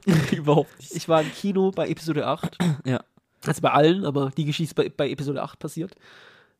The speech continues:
Speaker 2: Und vor mir und meiner Frau saß ein Mann mit seinem Sohn. So, ich weiß, der war vielleicht so zwölf oder so.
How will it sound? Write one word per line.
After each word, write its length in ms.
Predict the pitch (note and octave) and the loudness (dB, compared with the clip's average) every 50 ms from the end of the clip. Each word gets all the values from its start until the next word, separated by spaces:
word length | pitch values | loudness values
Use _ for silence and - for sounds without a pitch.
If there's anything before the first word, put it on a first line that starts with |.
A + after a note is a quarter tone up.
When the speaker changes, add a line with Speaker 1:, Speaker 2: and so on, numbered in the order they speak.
| _ _ | _ _
Speaker 2:
Und 400 | - E3 D#3+ D#3+ D#3 D3+ D3 - | 0 2 2 4 2 2 -2 -8
vor 640 | - - - - - - D#3+ E3 F3+ F#3 F#3 F3 F3 | -16 -18 -18 -16 -10 -2 0 4 6 6 4 4 2
mir 240 | E3+ E3 E3+ F#3+ G3+ | -2 -2 0 0 0
und 60 | G3 | 0
meiner 180 | E3 D3+ D#3 D3 | 0 -2 -2 -4
Frau 420 | - - D#3 D3+ D#3 E3+ G3+ A#3+ | -4 0 2 4 4 4 2 0
saß 580 | G#3+ - - E3 D3+ D#3 D#3+ E3+ - - - - | -4 -4 0 0 2 2 0 -2 -4 -8 -14 -14
ein 340 | D#3+ D#3 D3 C#3+ C#3+ C#3 C#3 | -14 -14 -14 -14 -14 -10 -4
Mann 300 | C#3 D3 D3 D#3+ F#3+ A3 A#3+ | -2 -2 -2 -2 -4 -8 -12
mit 120 | G#3+ - | -12 -10
seinem 160 | - F3 E3+ | -10 -10 -8
Sohn. 440 | D#3+ - - C#3+ C#3 C#3 C3+ C#3 C#3 - _ _ _ _ _ _ _ _ _ | -8 -4 -2 -2 -2 -2 -4 -8 -12 -16 _ _ _ _ _ _ _ _ _
So, 220 | - - D3 C#3 | -8 -6 -6 -6
ich 140 | - - - | -6 -8 -8
weiß, 180 | - - - - | -8 -8 -8 -6
der 100 | - C#3+ | -4 -2
war 100 | D3 D#3 | -2 -2
vielleicht 240 | - C#3+ C#3+ C#3 - | -2 -2 -2 -2 -4
so 80 | - | -6
zwölf 480 | B2+ - - - - C3 A#2+ C3 - - | -8 -8 -4 0 0 2 2 0 -4 -8
oder 160 | - - C#3 | -8 -6 -6
so. 260 | C3+ C3+ C3 C3+ C3 | -6 -6 -8 -8 -8